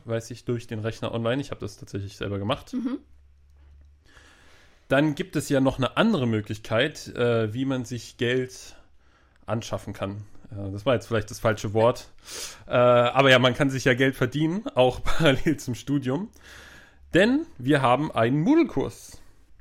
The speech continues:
Speaker 2: Ja, der Moodle-Kurs heißt Jobangebote und da ist, glaub ich, auch echt für jeden was dabei, egal aus welcher Fakultät ihr seid. Könnt euch da mal einschreiben und nachschauen.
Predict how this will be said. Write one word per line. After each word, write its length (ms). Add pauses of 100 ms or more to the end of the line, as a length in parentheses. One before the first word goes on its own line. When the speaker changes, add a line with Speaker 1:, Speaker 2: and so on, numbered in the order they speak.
Speaker 2:
Ja, 120 (200)
der 120
Moodle-Kurs 680
heißt 300
Jobangebote 960
und 420
da 120
ist, 340
glaub 200
ich, 160
auch 160 (160)
echt 220
für 120
jeden 320
was 160
dabei, 380
egal 360
aus 200
welcher 240
Fakultät 560
ihr 120
seid. 440
Könnt 260
euch 140
da 140
mal 140
einschreiben 720
und 180
nachschauen. 600